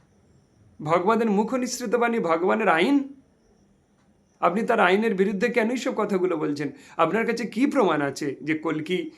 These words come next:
অবতরণ হয়েছে, কল্কি এখন প্রকট হয়েছে? এ তো পৃথিবীর মানুষকে ভয় দেখানো ছাড়ার কিছু নয়। হরে কৃষ্ণ, এটুকু বলার ছিল।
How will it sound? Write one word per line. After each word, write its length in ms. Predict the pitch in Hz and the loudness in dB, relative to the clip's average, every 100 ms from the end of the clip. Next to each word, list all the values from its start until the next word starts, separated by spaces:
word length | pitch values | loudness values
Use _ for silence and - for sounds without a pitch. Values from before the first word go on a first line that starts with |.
| _ - | _ -4
অবতরণ 520 | 143 160 175 170 170 | -2 0 -2 -2 -4
হয়েছে, 520 | 156 151 156 208 - - _ _ _ _ | -6 -6 -6 -6 -12 -16 _ _ _ _
কল্কি 500 | 160 151 143 190 170 | -6 -4 -2 -4 -2
এখন 400 | 156 156 160 156 - _ | -4 -4 -4 -6 -10 _
প্রকট 340 | 165 156 180 | -4 -2 0
হয়েছে? 340 | 185 185 196 196 - | 0 0 -2 -8 -10
এ 60 | 160 | -2
তো 100 | 190 | 0
পৃথিবীর 380 | - 202 202 190 | 0 -2 -2 0
মানুষকে 380 | 175 190 - 190 | 0 0 -2 -2
ভয় 220 | 147 160 | 0 0
দেখানো 320 | 190 208 208 | 0 0 -2
ছাড়ার 280 | 202 190 175 | -2 -4 -4
কিছু 220 | 208 240 | -6 -6
নয়। 160 | 151 104 _ _ _ _ _ _ _ _ _ _ _ _ _ _ _ _ _ _ _ _ _ _ _ _ _ _ _ - | -8 -10 _ _ _ _ _ _ _ _ _ _ _ _ _ _ _ _ _ _ _ _ _ _ _ _ _ _ _ -4
হরে 200 | 147 151 | -2 -2
কৃষ্ণ, 320 | 170 180 185 - _ _ _ _ - | -4 -6 -8 -10 _ _ _ _ -6
এটুকু 300 | 160 185 196 | -2 0 0
বলার 260 | 165 156 160 | 0 0 -2
ছিল। 300 | - 196 | -2 -2